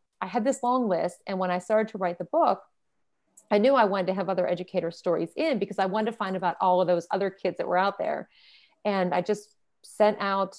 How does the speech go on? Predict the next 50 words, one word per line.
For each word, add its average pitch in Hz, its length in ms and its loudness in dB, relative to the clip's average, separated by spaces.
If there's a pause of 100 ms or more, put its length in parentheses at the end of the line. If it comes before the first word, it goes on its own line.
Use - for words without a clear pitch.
(140)
to, 190 380 2
I - 40 -6
mean, 226 140 0
there 247 100 4
were 262 60 6
some 294 220 0
people 269 280 -2
that 202 120 0
I, 185 280 4
I 196 60 0
reached 208 340 -2
out 190 120 0
directly 185 440 -2
to 220 160 0
that 190 120 0
had 190 160 -2
shared 185 320 0
stories, 175 440 0 (120)
stories 185 340 -2
in 165 80 -10
the 160 60 -14
prior 180 320 0
book, 262 280 -2 (420)
but 220 100 4
I 214 100 6
also 302 360 2
just 285 240 -4
opened 196 280 0
it 175 60 -2
up 180 160 2
to - 100 -8
anybody. 196 420 2
I 175 100 6
was 254 140 2
posting 240 400 0
<laughs> 240 60 2
on 214 120 2
Twitter, 226 400 4
like, 180 240 2
every 226 320 0
single 214 320 0
day 185 520 0 (340)
because 214 200 -2
I 208 60 4
was 190 140 0
working 208 280 2
on 180 140 0
two - 160 -4
different 180 380 -2
books, - 420 0